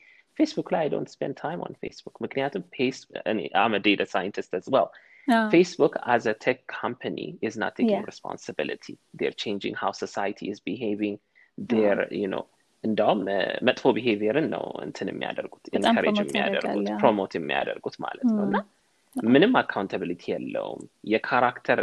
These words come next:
Speaker 1: ሊሚት የለውም። ሰው
Speaker 2: Mm.
Speaker 1: የፈለገውን ዘጠና ፔጅ ዳምፕ ሊያደርግብሽ ይችላል። ስለዚህ
Speaker 2: Mm.
Speaker 1: ያ የኔ ቦታ አይደለም። አሁን አንቺ
Speaker 2: Mm.
Speaker 1: ዋና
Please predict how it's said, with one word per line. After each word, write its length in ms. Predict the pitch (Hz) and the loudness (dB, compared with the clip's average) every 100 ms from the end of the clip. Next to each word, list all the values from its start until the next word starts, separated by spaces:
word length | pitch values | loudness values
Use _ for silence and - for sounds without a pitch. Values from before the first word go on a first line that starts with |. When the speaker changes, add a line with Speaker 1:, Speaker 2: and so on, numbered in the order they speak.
| 98 | 2
Speaker 1:
ሊሚት 340 | 117 113 110 | 2 0 0
የለውም። 420 | 85 90 - - | -4 -2 -4 -6
ሰው 180 | - - | -4 0
Speaker 2:
Mm. 60 | 117 | 2
Speaker 1:
የፈለገውን 600 | 165 110 104 101 107 101 | 6 6 6 4 2 2
ዘጠና 320 | 107 - 107 104 | 0 2 0 0
ፔጅ 240 | - 101 117 | -2 -6 0
ዳምፕ 280 | 110 98 - | -2 -2 -4
ሊያደርግብሽ 540 | 92 - - - - - | -2 -2 -2 -8 -14 -12
ይችላል። 360 | - - - - | -10 -6 -6 0
ስለዚህ 420 | - 247 240 214 | 6 8 8 6
Speaker 2:
Mm. 120 | 202 208 - 113 | 0 -8 -10 4
Speaker 1:
ያ 200 | 131 135 | 6 8
የኔ 200 | 120 120 107 | 8 6 2
ቦታ 220 | 104 107 - | 0 0 -2
አይደለም። 460 | 104 107 87 65 - _ - | -2 0 0 -4 -8 _ 0
አሁን 240 | 127 151 | 2 2
አንቺ 240 | 120 113 98 | 2 2 0
Speaker 2:
Mm. 200 | - - _ _ 117 | -4 -6 _ _ 4
Speaker 1:
ዋና 260 | 131 156 | 8 8